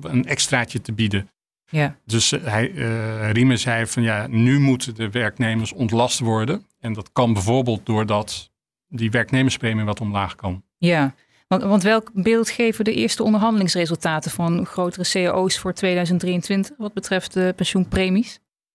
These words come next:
Speaker 1: Nou, dat is wat verdeeld. Om even met die werknemerspremie nog te beginnen. De Metelectra C A O, de, een he-, hele grote C A O, daar zie je dus echt dat effect van die lagere werknemerspremie.
Speaker 2: Mhm.
Speaker 1: Volgens de bonden zou dat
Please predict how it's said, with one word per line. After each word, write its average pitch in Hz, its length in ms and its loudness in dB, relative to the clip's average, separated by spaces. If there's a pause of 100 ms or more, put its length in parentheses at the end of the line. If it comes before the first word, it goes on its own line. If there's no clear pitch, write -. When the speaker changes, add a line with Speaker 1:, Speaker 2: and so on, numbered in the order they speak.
(240)
Speaker 1:
Nou, 160 320 2
dat 165 160 -2
is 156 100 -2
wat 156 180 -2
verdeeld. 160 560 0
Om 151 400 -2 (200)
even 151 260 -4
met 147 120 0
die 147 80 -2
werknemerspremie 143 720 0
nog 135 180 -2
te - 80 -18
beginnen. 135 640 -2
De 120 120 -2
Metelectra 131 560 0
C - 140 -2
A 123 200 -2
O, 117 220 -2
de, 117 100 -4
een 123 160 -2
he-, 120 280 0
hele 135 220 0
grote 117 380 -2
C - 40 -4
A 113 200 -2
O, 113 220 0
daar 120 280 0
zie 131 180 2
je 120 100 2
dus 110 180 -2
echt - 220 -4
dat 120 140 -2
effect - 380 -4
van 120 140 -2
die 113 120 4
lagere 110 540 -2
werknemerspremie. 135 1040 0
Speaker 2:
Mhm. 165 360 4
Speaker 1:
Volgens - 260 -6
de 120 80 -2
bonden 110 380 2
zou 107 220 2
dat - 380 -4